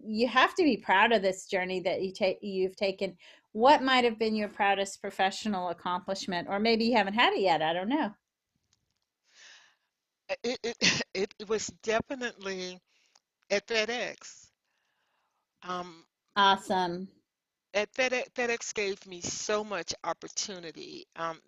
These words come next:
Speaker 2: I started a district for FedEx, and back then, I, that was when, um, FedEx was the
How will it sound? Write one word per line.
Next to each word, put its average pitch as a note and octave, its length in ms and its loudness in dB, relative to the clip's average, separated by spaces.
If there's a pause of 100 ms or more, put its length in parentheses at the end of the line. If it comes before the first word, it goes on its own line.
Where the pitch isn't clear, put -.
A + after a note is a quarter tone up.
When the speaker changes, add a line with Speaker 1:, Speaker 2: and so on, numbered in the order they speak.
(120)
Speaker 2:
I F3 140 0
started A3 580 0
a E3 80 -12
district F3 540 -6
for D#3+ 160 -12 (100)
FedEx, D3 640 -8
and E3 300 -6 (180)
back G3+ 260 0
then, G#3+ 400 -2
I, - 40 -16 (420)
that A3 300 -4
was A3 360 -4
when, F3 360 -10 (300)
um, D#3 240 -4 (120)
FedEx G3 360 2
was F3+ 220 -6
the D#3+ 320 -6